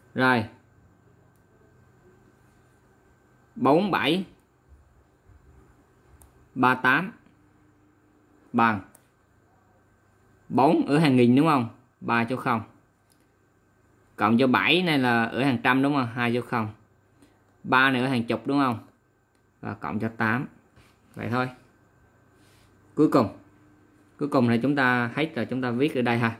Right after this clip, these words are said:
viết ở đây. Mười nè.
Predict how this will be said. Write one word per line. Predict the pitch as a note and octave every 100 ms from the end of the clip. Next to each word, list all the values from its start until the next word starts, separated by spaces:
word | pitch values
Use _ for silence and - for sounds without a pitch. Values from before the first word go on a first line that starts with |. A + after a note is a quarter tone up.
| -
viết | B2+ C3
ở |
đây. | A2+ G#2+ _ _ _ _ _ _ _ _ _ _ _ -
Mười | A#2 A2+ A2
nè. | G#2+ G#2